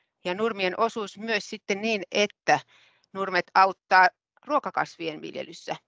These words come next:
Eli nämä nurmikierrot myös sitten tekee sen, että ruokakasvit, yksivuotiset kasvit, kasvikset, ne pystytään kasvattamaan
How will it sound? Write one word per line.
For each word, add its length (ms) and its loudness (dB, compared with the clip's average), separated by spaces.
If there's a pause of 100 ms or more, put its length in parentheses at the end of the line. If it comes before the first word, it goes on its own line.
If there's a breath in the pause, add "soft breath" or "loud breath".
Eli 140 -8
nämä 140 -2
nurmikierrot 800 -2 (200)
myös 300 -8
sitten 400 -4 (640 soft breath)
tekee 340 2
sen, 300 0
että 440 0 (680)
ruokakasvit, 840 -2 (360)
yksivuotiset 720 -10
kasvit, 460 -4 (400)
kasvikset, 760 -2 (840)
ne 80 -8
pystytään 440 -8
kasvattamaan 720 -2